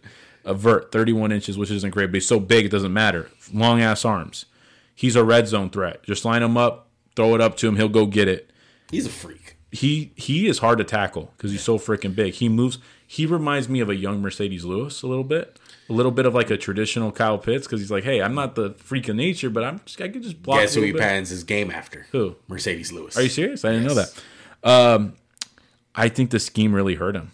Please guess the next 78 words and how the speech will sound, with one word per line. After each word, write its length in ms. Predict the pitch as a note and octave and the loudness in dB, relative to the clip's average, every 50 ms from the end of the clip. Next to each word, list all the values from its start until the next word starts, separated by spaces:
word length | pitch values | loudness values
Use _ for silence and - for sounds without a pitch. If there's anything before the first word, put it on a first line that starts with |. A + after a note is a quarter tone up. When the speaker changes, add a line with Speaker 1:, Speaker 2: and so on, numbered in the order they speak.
| _ _ _ | _ _ _
Speaker 1:
And 260 | - G#2+ A#2 G#2+ F#2 F#2 _ - | -2 0 0 0 0 -4 _ 0
Bowers 440 | - G2 G2 A2 G#2+ G2 F2 D#2+ F#2+ | 4 4 6 6 4 4 0 -2 -2
is 120 | G2 F2+ | -4 -2
really 260 | F#2 G2 G2+ G2 F#2+ | -2 -2 0 0 -2
good. 160 | F2+ - - G2+ | -4 -6 -2 2
Bowers 440 | - A#2+ D#3 G3+ G#3+ G3+ F#3 C#3 | 4 4 6 6 6 6 6 4
is 100 | C3+ B2+ | 2 2
like 160 | B2 A#2+ G#2+ - | 2 0 0 0
Kincaid, 540 | - B2+ A2+ G2 - C3 B2+ G2+ D#2+ C2+ - - - | -2 -2 -2 0 0 0 0 0 -2 -6 -10 -16 -8
where 100 | - G2+ | -4 -2
he's 40 | A2+ | -2
Speaker 2:
Yeah. 40 | A2+ | -2
Speaker 1:
just, 120 | A2 G2 | 0 -2
like, 100 | A2+ G#2 | -2 -2
the 80 | - G2 | -2 -4
traditional 500 | - - G#2 G#2+ A2 G#2 - G#2 F#2 F#2 | -6 -4 -2 -2 -2 -2 -2 -4 -4 0
guy. 300 | F#2+ A#2 A#2+ A2+ G2+ F2+ - _ - | 2 2 4 4 2 0 -4 _ -4
Speaker 2:
I 120 | - A#2+ | -2 -2
think, 200 | B2 B2 B2+ A2 | 0 0 -2 -2
Bow-, 180 | - A2 G#2+ - - - A2+ - - - | -2 -4 -4 -6 -8 -16 -18 -18 -16 -10
on 140 | - G2+ G2 | -8 -6 -6
a 40 | F#2+ | -4
side 300 | - - F#2+ F#2 F2+ E2+ | -4 -2 -2 -2 -2 -4
note, 220 | E2+ D#2 D#2 - - - _ _ _ | -8 -14 -16 -20 -20 -20 _ _ _
if 200 | - F2+ F2 - - _ _ _ _ _ _ _ _ _ | -14 -14 -14 -14 -18 _ _ _ _ _ _ _ _ _
all 160 | - F#2 F#2 F#2+ | -8 -6 -6 -6
three 220 | - G#2 G2+ F#2+ F#2+ | -6 -6 -4 -4 -4
of 60 | F2+ | -4
them 100 | F#2 F2 | -4 -8
came 200 | E2 - F#2 F2 | -8 -10 -10 -10
out, 140 | F2 E2 D#2 | -10 -12 -12
who's 100 | - E2+ | -12 -14
number 200 | E2+ E2+ D#2+ D#2+ | -14 -14 -14 -14
one? 180 | D#2+ D#2 D#2 D2+ D2 C#2+ | -16 -18 -20 -20 -20 -20
I 60 | D2+ | -20
think 200 | D2+ - D#2 D2+ | -20 -20 -20 -20
Bowers 340 | - C2 - - - - - | -20 -20 -20 -20 -20 -20 -20
is 140 | - - | -20 -20
one. 120 | - - _ - | -20 -20 _ 0
Speaker 1:
Bowers 360 | - A#2+ A2+ A2+ A2+ G#2+ G2+ | 2 4 4 4 4 2 0
is 100 | G2 F#2+ | -4 -6
one, 220 | G2 F#2+ D2+ D#2+ | -6 -8 -8 -8
hundred 260 | E2+ F2+ F2+ F2 E2+ | -8 -8 -8 -8 -8
percent. 340 | - F#2 F2 - - D2+ - - _ - - - _ - | -8 -8 -8 -6 -8 -8 -10 -16 _ -20 -20 -20 _ 0
You 120 | C3+ C3+ | 2 4
know, 100 | C#3 C3+ | 4 4
the 80 | C3 C3 | 4 4
one 180 | C#3 D3+ D#3 D3+ | 2 2 0 -2
thing 120 | E3 D3 | -2 -2
about 280 | C3 A#2 B2 B2 A#2+ A#2+ | 0 2 2 2 2 2
him 120 | A#2 A#2 | 2 0
is 140 | A2 G#2 - | -2 -4 -4
he's 160 | - G#2+ F#2+ | -4 -4 -4
not 180 | A2+ A#2 A2+ G#2+ | -2 -2 -2 0
really 160 | G#2+ G#2+ G#2 G2+ | 0 -2 -2 -2
the 100 | F#2 F#2 | -4 -4
nuanced 400 | F2+ F#2 G2+ G2+ G2+ G2 F#2 - | -4 -4 -4 -4 -4 -6 -6 -6
route 180 | G2+ G2 G2 G2+ | -6 -6 -6 -4
runner. 220 | F#2+ F#2+ F#2 F2 | -6 -6 -6 -6
He's 160 | F2+ F#2 - | -8 -8 -8
hard 280 | - - G2 F#2+ F#2 - | -4 -4 -2 -2 -4 -4
to 80 | - F2 | -8 -12
kinda 240 | - G2+ F#2+ F#2 F2+ | -8 -8 -8 -6 -6
just 180 | E2+ F2+ E2+ - | -8 -8 -8 -6
shift 360 | - - G2+ F#2+ - - - | -4 -4 -4 -4 -6 -8 -12
and 80 | F2+ E2 | -12 -12
shift 340 | - - G#2 G2 F#2 - - | -10 -8 -8 -8 -8 -10 -14
and 100 | F2+ F2 | -16 -16
shift, 260 | - - G#2+ G2+ - - | -10 -8 -8 -8 -6 -6
but 160 | - - - | -8 -8 -6
that's 180 | - A2 - - | -8 -8 -6 -4
not 100 | C#3+ C3+ | -2 -2
his 140 | B2+ G#2+ G2 | -2 -4 -4
game. 220 | G#2 A#2 A2+ G2+ | -4 -6 -4 -4
He's 100 | F#2+ F#2 | -4 -6
just 100 | G2+ G#2 - | -6 -6 -6
gonna, 140 | B2+ B2 A2 | -6 -4 -4
like, 220 | G#2 F#2+ F2+ - | -4 -6 -8 -10